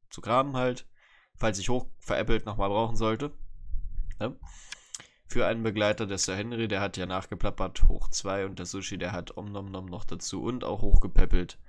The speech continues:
Und mit der Levelbremse werde ich mir dann nochmal einen neuen Begleiter zulegen und dem jeweils diese ganzen Fähigkeiten dann auch beibringen. Ja, die, die Main-Werte haben hier über dreitausend aktuell und die Kraft ist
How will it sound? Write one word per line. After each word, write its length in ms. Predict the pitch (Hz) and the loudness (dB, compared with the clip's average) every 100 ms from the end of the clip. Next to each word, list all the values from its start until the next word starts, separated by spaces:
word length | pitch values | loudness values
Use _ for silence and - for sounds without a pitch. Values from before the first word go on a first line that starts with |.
| - - - - | -20 -20 -20 -6
Und 420 | 143 147 143 - | -2 -2 -2 -4
mit 160 | 135 156 | -4 2
der 120 | 151 | 4
Levelbremse 600 | 131 117 113 110 110 104 | 4 2 4 4 2 -2
werde 200 | 104 101 | -2 -4
ich 120 | 101 | -6
mir 100 | 107 | -6
dann 120 | 98 | -6
nochmal 320 | 92 90 92 78 | 0 2 4 2
einen 80 | |
neuen 180 | 90 90 | -6 -8
Begleiter 420 | 90 90 87 85 | -8 -6 -6 -6
zulegen 600 | 85 165 156 147 131 131 - | -6 -2 0 0 -4 -6 -6
und 520 | - 98 92 - - | -6 -10 -10 -12 -6
dem 280 | 101 98 95 | -4 -4 -2
jeweils 460 | 92 90 90 87 | -4 -4 -8 -10
diese 300 | - 95 90 | -10 -10 -8
ganzen 340 | 82 82 - - | -8 -8 -10 -6
Fähigkeiten 720 | 120 123 - 92 85 - 110 | -2 -2 -2 -8 -8 -10 -10
dann 220 | 82 90 | -10 -10
auch 400 | - - 80 - - | -14 -12 -8 -6 -6
beibringen. 920 | - 90 104 101 82 95 101 98 87 - - - - - - _ | -4 -2 -2 -4 -4 -6 -6 -6 -6 -8 -6 -4 -4 -4 -8 _
Ja, 320 | - 90 90 101 | -8 -6 -4 -2
die, 420 | 147 180 190 170 107 - - | -2 0 -2 -4 -6 -14 -10
die 200 | 151 170 | -6 -4
Main-Werte 840 | 131 92 113 104 87 85 82 82 | -4 -2 -2 -2 -2 -2 -4 -6
haben 340 | 82 92 92 92 | -2 0 -2 -6
hier 160 | 95 | -10
über 180 | - 90 | -8 -6
dreitausend 600 | 98 80 80 123 151 143 | -4 -6 -4 -4 -4 -4
aktuell 580 | 120 117 - 92 107 107 - - - - - | -6 -6 -8 -6 -4 -6 -10 -20 -20 -18 -8
und 540 | 101 98 98 - - | -4 -4 -8 -12 -14
die 40 | |
Kraft 400 | 85 - 92 - | -10 -4 -4 -6
ist 460 | - - - - - | -12 -12 -12 -14 -20